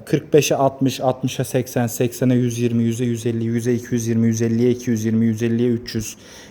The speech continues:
iki yüz ona iki yüz seksen, iki yüz ona üç yüz altmış altı, iki yüz ona dört yüz yirmi gibi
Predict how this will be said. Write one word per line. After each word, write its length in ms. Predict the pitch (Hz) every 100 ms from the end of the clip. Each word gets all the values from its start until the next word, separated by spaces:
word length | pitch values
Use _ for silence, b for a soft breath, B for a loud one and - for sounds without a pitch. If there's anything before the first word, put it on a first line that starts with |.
| B
iki 240 | 117 - 131
yüz 160 | 123
ona 180 | 123 123
iki 180 | 113 -
yüz 140 | 113
seksen, 360 | - 113 - 117
iki 220 | 117 -
yüz 100 | 117
ona 160 | 120 127
üç 160 | 120
yüz 100 | 127
altmış 280 | 123 120 -
altı, 220 | 123 117
iki 160 | 123 -
yüz 100 | 127
ona 200 | 139 143
dört 220 | 139 -
yüz 120 | 127
yirmi 220 | 135 147 143
gibi 240 | 120